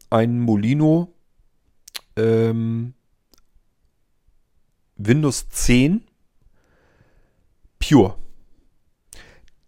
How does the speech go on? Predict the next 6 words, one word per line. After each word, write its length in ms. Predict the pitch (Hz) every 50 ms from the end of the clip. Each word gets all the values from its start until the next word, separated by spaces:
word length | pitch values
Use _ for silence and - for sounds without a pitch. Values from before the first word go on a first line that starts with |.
| _ _ _ _ _ _ _ _ - 110
Die 100 | 123 123
Dinge 280 | 139 156 180 165 143
hatten 260 | 147 170 - - 156
wir 60 | 143 117
gerade 400 | 107 104 117 113 110 104 113 107
erst, 640 | 80 85 117 123 127 - - - - - - -